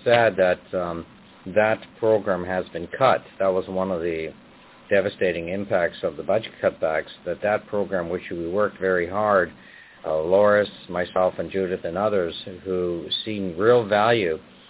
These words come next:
and, and we, we, we think, uh, the people that went through that program were stars. So I'm, I'm disappointed with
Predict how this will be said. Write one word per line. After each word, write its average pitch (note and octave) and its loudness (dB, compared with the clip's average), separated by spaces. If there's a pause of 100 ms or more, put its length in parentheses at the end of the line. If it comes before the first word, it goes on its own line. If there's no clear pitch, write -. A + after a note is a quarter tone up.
(100)
and, F#2 -4
and F#2+ -8
we, F2+ -8 (120)
we, G2+ -6
we F#2+ -6
think, A#2+ -2
uh, F2+ 2 (200)
the F#2 -4
people G#2+ -4
that F2 0
went G2+ -2
through G2+ -4
that F2 -2
program E2+ -4
were D2+ -8
stars. G2+ 0 (720)
So E2+ 2
I'm, F#2+ -4
I'm F#2+ -4
disappointed G2 0
with E2+ -2